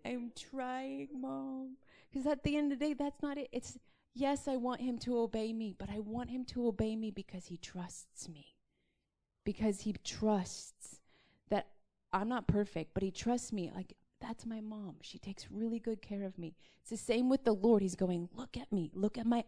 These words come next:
eyes. Can you trust me?" And part of our heart needs to be honest. We go, "No, actually, I don't."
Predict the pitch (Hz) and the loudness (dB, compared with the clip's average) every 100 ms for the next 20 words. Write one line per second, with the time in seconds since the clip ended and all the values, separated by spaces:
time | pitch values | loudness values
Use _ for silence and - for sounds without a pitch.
0 | - 208 185 151 180 - - - - _ | -2 -2 -2 -4 -10 -16 -16 -18 -20 _
1 | _ _ _ - 226 220 220 233 233 - | _ _ _ 6 6 4 4 4 0 -6
2 | - - 196 185 - 220 240 - 202 175 | -18 -2 -2 0 0 0 -2 -4 0 0
3 | - 196 - 214 226 240 226 - 254 208 | 2 2 4 4 4 4 2 4 4 2
4 | - - 196 202 202 - 185 190 214 190 | 0 -8 -4 -4 -4 -10 -6 -4 -2 -4
5 | - - 185 175 170 160 - - _ _ | -6 -4 -2 2 2 2 -4 -20 _ _
6 | _ _ - 208 - 190 - 185 170 175 | _ _ -4 -4 -4 -8 -6 -6 -2 -2
7 | 147 - - | -4 -10 -20